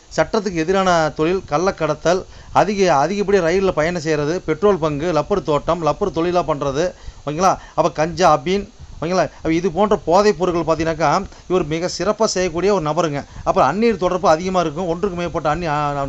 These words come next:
நிறைய, நிறைய அந்நியர் தொடர்பு, வெளிநாட்டு தொடர்பு, வெளியூர் தொடர்பு, ஆன்லைன் பிசினஸ், ஓகேங்களா? ஷேர் மார்க்கெட்டு, ஆ, சீட், சீட்டாட்டம், ஆ, கிளப்பு, ஏல சீட்டு, மாத சீட்டு, சீட்டு கம்பெனி, ரெக்ஷன், ரெக்ஷன் கடை, ஓகேங்களா? அவர் சோ-, சோஃபா,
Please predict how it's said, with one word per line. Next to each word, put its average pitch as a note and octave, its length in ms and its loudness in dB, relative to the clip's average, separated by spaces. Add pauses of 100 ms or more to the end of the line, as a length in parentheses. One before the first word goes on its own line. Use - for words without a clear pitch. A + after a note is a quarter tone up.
நிறைய, F3+ 280 -2
நிறைய F#3 220 -2
அந்நியர் E3+ 260 -6
தொடர்பு, D#3 300 -4
வெளிநாட்டு F3 340 -2
தொடர்பு, D3 320 -4 (400)
வெளியூர் F3+ 240 2
தொடர்பு, D#3+ 300 0 (140)
ஆன்லைன் F#3+ 340 0
பிசினஸ், D3 360 -4 (380)
ஓகேங்களா? D#3+ 300 2 (380)
ஷேர் F3+ 240 4
மார்க்கெட்டு, D3+ 420 -2 (400)
ஆ, D#3 100 4 (100)
சீட், F#3 220 -2 (100)
சீட்டாட்டம், E3+ 560 0 (520)
ஆ, - 20 2 (220)
கிளப்பு, F3+ 360 0 (320)
ஏல F#3+ 120 6 (120)
சீட்டு, E3 320 -2
மாத F3+ 300 0
சீட்டு, D#3 300 -4
சீட்டு F3+ 280 -4
கம்பெனி, D3 280 -4 (200)
ரெக்ஷன், E3+ 300 -6 (340)
ரெக்ஷன் E3 340 -2
கடை, D3+ 200 4 (440)
ஓகேங்களா? D#3+ 340 2 (300)
அவர் F3+ 180 4
சோ-, D#3 240 4
சோஃபா, F3 300 6